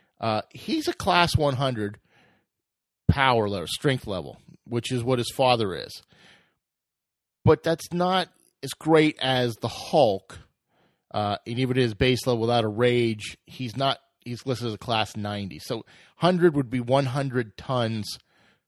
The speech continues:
could bench press a hundred tons, theoretically. And this is according to the official Marvel handbook, um, first published in the nineteen eighties, I think in nineteen eighty-five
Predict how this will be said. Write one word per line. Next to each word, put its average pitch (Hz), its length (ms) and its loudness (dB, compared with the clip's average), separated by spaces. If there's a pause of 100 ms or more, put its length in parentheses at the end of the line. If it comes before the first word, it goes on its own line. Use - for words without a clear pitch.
(160)
could 127 160 -4
bench 120 280 0
press 120 180 0
a 110 60 -8
hundred 104 260 -4
tons, 98 240 -4 (420)
theoretically. 95 680 -4 (480)
And 123 120 0
this 160 120 2
is 160 80 -4
according 156 380 2
to 139 120 -2
the 123 100 0
official 131 340 -2
Marvel 120 320 0
handbook, 101 580 -6 (160)
um, 92 440 -12
first 120 200 -4
published 107 380 -2
in 98 60 -8
the 95 60 -8
nineteen 95 340 -10
eighties, 95 420 -8 (420)
I - 60 -14
think 101 140 -8
in 87 60 -12
nineteen 92 280 -10
eighty-five 85 880 -6